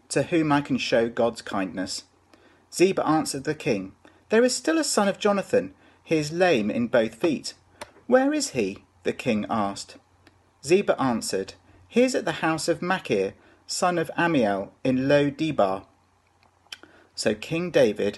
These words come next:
had him brought from Lo Debar, from the house of Machir, son of Amiel. When Mephibosheth, son of Jonathan, the son of Saul,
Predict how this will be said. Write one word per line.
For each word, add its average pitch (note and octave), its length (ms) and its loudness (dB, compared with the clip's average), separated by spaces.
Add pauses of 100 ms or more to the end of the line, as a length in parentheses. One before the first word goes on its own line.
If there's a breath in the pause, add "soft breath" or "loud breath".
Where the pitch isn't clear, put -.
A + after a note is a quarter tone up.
had C#3 200 0
him E3+ 140 -2
brought C#3+ 440 -2 (180)
from A#2+ 400 0
Lo C3 180 4
Debar, G#2 540 -4 (340 soft breath)
from B2 160 2
the A2 160 -2
house C3+ 260 0
of C3+ 120 -4
Machir, C#3+ 580 -2
son A2 320 0
of A#2 160 -2 (100)
Amiel. A2+ 460 0 (1120 soft breath)
When F#3+ 420 0
Mephibosheth, C#3 800 -2 (200)
son C3+ 340 0
of - 160 -2
Jonathan, A2+ 580 -2 (280 soft breath)
the A#2 100 2
son A2+ 240 0
of F#2+ 100 -6
Saul, G#2+ 460 -2